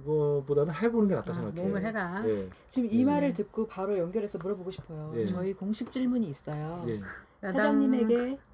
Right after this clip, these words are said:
Speaker 3: 사장님에게 커피란?
Speaker 1: 커피란 내가 사랑해야 될 사람, 앞으로 내가 사랑해야 될 사람, 사랑하고 관심 가져야 될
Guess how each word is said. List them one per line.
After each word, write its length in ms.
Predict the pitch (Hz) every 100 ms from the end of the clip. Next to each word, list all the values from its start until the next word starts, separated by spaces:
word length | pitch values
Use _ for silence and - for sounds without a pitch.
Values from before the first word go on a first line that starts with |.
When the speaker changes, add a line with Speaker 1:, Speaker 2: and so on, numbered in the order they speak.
| _ - _
Speaker 3:
사장님에게 560 | 233 247 240 220 208 202
커피란? 580 | - 262 233 190 208 233 - _ _ _ _
Speaker 1:
커피란 540 | - 151 151 147 131 90 _ _ _ _ _ _
내가 260 | 131 139 151
사랑해야 420 | - 214 214 180
될 160 | 156 143
사람, 280 | - 147 185 - - - - _
앞으로 220 | 117 139
내가 140 | 120 123
사랑해야 340 | 180 180 160
될 160 | 143 123
사람, 300 | - 101 98 - -
사랑하고 840 | 165 170 160 139 - - 185 208 220 - -
관심 280 | - 147 151
가져야 320 | 127 123 117 107
될 240 | 113 131